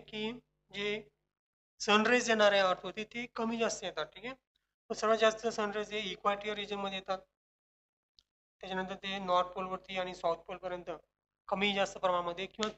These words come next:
तिरपी अशी sunrise त्याच्यावरती पडत असतात, त्याच्यामुळे ते टेम्परेचरचा फरक आपल्याला पाहायला मिळतो. ठीक आहे, Highest temperature आपल्याला इक्वेटरवर पाहायला मिळते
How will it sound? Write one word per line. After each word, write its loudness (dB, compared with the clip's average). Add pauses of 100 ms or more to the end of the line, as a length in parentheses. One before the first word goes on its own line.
तिरपी 0
अशी -4
sunrise -4
त्याच्यावरती -6
पडत -4
असतात, -8 (440)
त्याच्यामुळे -2
ते -4
टेम्परेचरचा -8
फरक 0
आपल्याला -4 (120)
पाहायला 2
मिळतो. -6 (220)
ठीक -20
आहे, -12 (440)
Highest 8
temperature 2
आपल्याला 0
इक्वेटरवर -2
पाहायला -2
मिळते -12